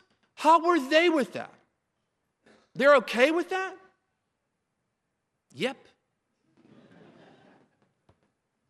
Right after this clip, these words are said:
Imagine another conversation he gets from that one. He comes to someone a little bit more perceptive. "So you were there. What happened at the tomb of Jesus of Nazareth at night?"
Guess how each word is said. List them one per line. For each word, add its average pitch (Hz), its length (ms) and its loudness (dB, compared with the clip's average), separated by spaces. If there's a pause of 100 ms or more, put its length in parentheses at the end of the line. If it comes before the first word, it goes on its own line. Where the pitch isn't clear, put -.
(240)
Imagine 147 400 -6
another 139 300 -2
conversation 143 680 -4
he 127 40 -8
gets 143 160 -6
from 131 140 -10
that 147 160 -2
one. 139 100 -4
He 117 80 -6
comes 143 220 -10
to 127 100 -18
someone 127 440 -8
a 127 40 -16
little 156 240 -4
bit 151 160 -6
more 143 120 -4
perceptive. - 840 -10 (1120)
"So - 180 -2
you 311 160 6
were 359 120 4
there. 208 220 4
What 277 180 0
happened 294 360 0
at 277 100 -4
the 294 80 -4
tomb 269 320 2
of 247 120 4
Jesus 226 460 -2
of 226 100 -4
Nazareth 269 480 2
at 269 100 -4
night?" 311 500 0